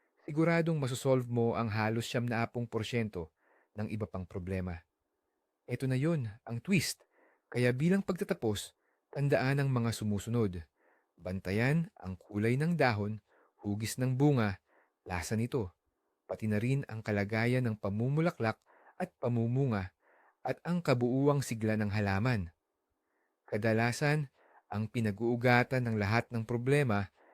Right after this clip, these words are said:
ay ang hindi balanse ang tubig at sustansya. Salamat sa inyong panunood hanggang sa dulo. Sana'y mula ngayon ay maging masagana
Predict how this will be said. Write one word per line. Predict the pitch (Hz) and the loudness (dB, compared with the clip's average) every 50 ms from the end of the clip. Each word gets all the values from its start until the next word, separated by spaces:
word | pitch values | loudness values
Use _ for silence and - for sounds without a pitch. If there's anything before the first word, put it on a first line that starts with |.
| - _ _ _ | -20 _ _ _
ay | - 107 135 165 170 | -2 2 4 4 4
ang | 175 175 | 4 4
hindi | 147 127 127 120 120 117 131 131 | 2 2 2 2 2 0 0 2
balanse | 120 123 123 120 120 120 123 - - | 4 4 4 4 4 2 2 0 0
ang | 107 95 95 - | -2 -2 -2 -4
tubig | - 127 123 120 117 127 123 117 - | -4 -2 -2 0 2 2 0 0 -2
at | - - 107 | -4 -6 -6
sustansya. | - - 107 - - - - 123 127 127 120 - - 104 80 71 - - _ _ _ _ _ _ _ _ _ _ _ _ _ _ _ _ _ _ _ _ _ - | -4 -6 -6 -6 -6 -2 0 2 2 2 2 2 0 0 -2 -2 -6 -14 _ _ _ _ _ _ _ _ _ _ _ _ _ _ _ _ _ _ _ _ _ -6
Salamat | - 110 113 117 120 127 123 | -2 0 0 2 2 0 0
sa | - - 120 | 0 0 0
inyong | 110 123 123 123 123 123 127 123 | 0 2 2 2 2 2 2 2
panunood | - 120 117 117 113 117 117 - 123 135 135 131 117 | 2 2 2 2 0 0 0 0 2 2 2 2 2
hanggang | 107 104 107 104 104 101 | 0 0 0 0 -2 -2
sa | 92 - 113 | 0 -2 -2
dulo. | 104 104 107 113 113 98 85 82 - _ _ _ _ _ _ _ _ _ _ _ _ _ _ _ _ _ _ _ - | -2 0 0 0 0 -2 -2 -6 -12 _ _ _ _ _ _ _ _ _ _ _ _ _ _ _ _ _ _ _ -2
Sana'y | 170 175 180 202 208 | 0 2 4 4 4
mula | 196 180 160 151 147 139 131 127 | 6 6 6 6 6 6 6 4
ngayon | 113 110 107 110 110 117 - | 4 4 4 4 2 0 0
ay | - 113 | -2 0
maging | 113 117 113 113 120 123 127 120 | 2 2 0 0 0 0 2 2
masagana | 117 107 - 104 92 104 107 110 110 117 120 120 120 117 | 0 0 0 0 2 4 4 4 4 4 4 4 2 2